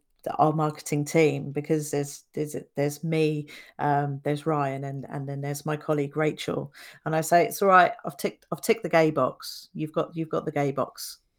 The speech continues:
within the marketing team." And they just laugh. But it's, it's me,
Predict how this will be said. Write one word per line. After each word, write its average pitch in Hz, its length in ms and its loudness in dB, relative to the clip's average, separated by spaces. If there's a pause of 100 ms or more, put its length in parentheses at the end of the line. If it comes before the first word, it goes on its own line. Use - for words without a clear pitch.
(120)
within 147 240 -4
the 135 80 -4
marketing 143 440 -4
team." 143 340 -6 (340)
And 196 100 2
they 208 60 6
just 202 220 0
laugh. 151 320 6
But 165 140 4
it's, 185 260 2
it's 180 260 2
me, 196 460 2